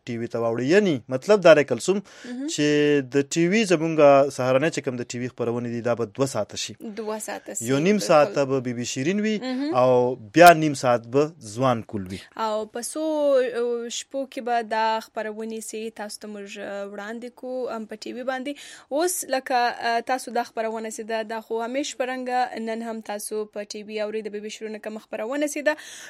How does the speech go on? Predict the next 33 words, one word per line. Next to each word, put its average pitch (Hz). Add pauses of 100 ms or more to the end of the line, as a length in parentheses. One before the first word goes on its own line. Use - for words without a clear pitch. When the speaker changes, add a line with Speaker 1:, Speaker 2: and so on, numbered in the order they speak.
Speaker 2:
نو، 320
ا، 302 (220)
د -
یوت، 349
ا، 294
شو 302
یعنی 269 (100)
کې 262
یوت 277
سټوډیو 349 (140)
کې 247
سي 247
موږ 247
تاسو 240
سره 226
به 233
خبرې 233
اترې 233
کوو. 254
سوشل 339
میډیا 226
په 226
هکله 226
خبرې 226
اترې 220
کوو. 240
یو 233
میلمه 214
هم 254
لرو، 277 (420)
هغه 262
به 247
اوس 269